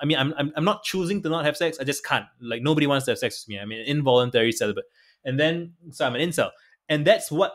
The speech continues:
they, how they choose to define themselves. They make it an identity.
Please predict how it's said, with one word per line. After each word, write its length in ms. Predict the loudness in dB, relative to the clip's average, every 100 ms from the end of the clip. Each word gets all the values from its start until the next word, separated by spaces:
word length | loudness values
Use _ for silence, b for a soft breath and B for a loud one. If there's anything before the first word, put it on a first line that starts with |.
| -2
they, 180 | -4 -4
how 280 | 0 2 4
they 160 | 2 -2
choose 340 | -2 -2 -2
to 80 | -6
define 640 | -6 -8 -4 -2 0 2
themselves. 520 | 2 2 0 -2 0 -2
They 80 |
make 200 | 0 2
it 40 | 2
an 100 | 2
identity. 680 | 2 2 2 -2 -4 -6